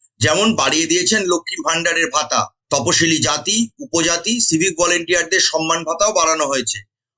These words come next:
অন্যদিকে সরকারি কর্মচারীদের বকেয়া ডিএও কিছুটা মেটানো হয়েছে। তাই প্রতিবন্ধী সংগঠনের পক্ষ থেকে এই পেনশন বাড়ানোর জন্য আর্জি জানানো হলো রাজ্য সরকারের কাছে।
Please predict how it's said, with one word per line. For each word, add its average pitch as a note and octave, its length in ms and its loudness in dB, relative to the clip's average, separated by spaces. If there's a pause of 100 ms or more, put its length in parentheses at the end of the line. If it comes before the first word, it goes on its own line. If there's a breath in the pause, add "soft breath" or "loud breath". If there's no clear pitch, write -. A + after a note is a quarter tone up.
অন্যদিকে F3 460 0 (140)
সরকারি E3+ 400 0
কর্মচারীদের E3 640 0
বকেয়া D#3 340 0
ডিএও E3+ 260 2 (320)
কিছুটা - 360 0
মেটানো E3+ 380 2
হয়েছে। A#2 300 0 (380)
তাই F#3+ 220 0
প্রতিবন্ধী A#3 460 0
সংগঠনের G3+ 560 2
পক্ষ - 160 -4 (160)
থেকে E3+ 180 0 (380)
এই D#3+ 200 2
পেনশন G3 360 2
বাড়ানোর F3+ 360 0
জন্য F3+ 240 0 (160)
আর্জি - 200 -4
জানানো E3+ 420 0
হলো G3 160 4 (240)
রাজ্য E3 180 -4 (100)
সরকারের E3+ 360 2
কাছে। C#3 280 0